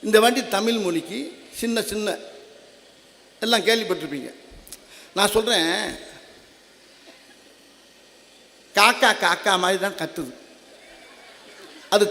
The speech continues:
தாய்மொழியில, இல்லையாண்ணே? அண்ணே, உங்களை தான் கேட்குறேனே, இங்க பாருங்க, காக்கா காக்கா மாதிரி தான் கத்துது, அதோடைய தாய்மொழி.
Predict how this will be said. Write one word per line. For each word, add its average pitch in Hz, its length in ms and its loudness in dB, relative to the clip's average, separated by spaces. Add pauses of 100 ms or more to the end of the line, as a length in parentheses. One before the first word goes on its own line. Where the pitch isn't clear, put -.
தாய்மொழியில, 165 560 4 (560)
இல்லையாண்ணே? 180 360 -2 (920)
அண்ணே, 190 160 2 (100)
உங்களை 185 220 2
தான் 180 180 2
கேட்குறேனே, 160 340 2 (760)
இங்க 156 180 4
பாருங்க, 151 320 -2 (3500)
காக்கா 214 360 4 (140)
காக்கா 170 260 -2 (120)
மாதிரி 143 180 -6
தான் 175 140 -12
கத்துது, 117 280 -16 (400)
அதோடைய 156 260 -4 (100)
தாய்மொழி. 131 380 -8